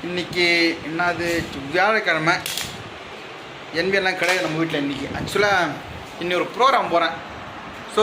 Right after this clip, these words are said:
ப்ரோக்ராம் போனேன்னா நான் கம்மியா தான் சாப்பிடுவேன். காலைல ரெண்டு தோசை சாப்பிட்டேன். மத்தியானம் சாம்பார் சாதம் செய்றேன். சாம்பார் சாதம் செய்றாங்க. சாம்பார் சாதம் வீட்ல கொஞ்சோண்டு தான் சாப்பிடுவேன். நிறைய சாப்பிட்டா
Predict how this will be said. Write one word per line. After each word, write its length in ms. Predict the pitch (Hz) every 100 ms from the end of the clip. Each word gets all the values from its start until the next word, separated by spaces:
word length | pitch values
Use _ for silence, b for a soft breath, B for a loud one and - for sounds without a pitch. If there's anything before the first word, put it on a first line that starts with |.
| 208
ப்ரோக்ராம் 400 | 208 226 233 220
போனேன்னா 240 | 202 208 214
நான் 140 | 196
கம்மியா 240 | - 185
தான் 160 | 190 185
சாப்பிடுவேன். 380 | 165 147 151 160 - - - -
காலைல 240 | - 185 190
ரெண்டு 160 | 165
தோசை 220 | 180 185 180
சாப்பிட்டேன். 420 | 170 160 165 190 - - - - - -
மத்தியானம் 580 | 175 190 196 190 175 160 139 -
சாம்பார் 380 | - 165 214 233
சாதம் 240 | 185 175 165
செய்றேன். 220 | 165 -
சாம்பார் 240 | 180 202
சாதம் 300 | 196 180 170
செய்றாங்க. 280 | 185 170 - - - - - - - - - -
சாம்பார் 320 | - 175 190 170
சாதம் 240 | 160 156
வீட்ல 260 | 160 143 151 165 - - - - - - - -
கொஞ்சோண்டு 320 | 185 175 190
தான் 100 | 185
சாப்பிடுவேன். 340 | 165 147 143 175
நிறைய 200 | 220 247
சாப்பிட்டா 380 | 226 220 -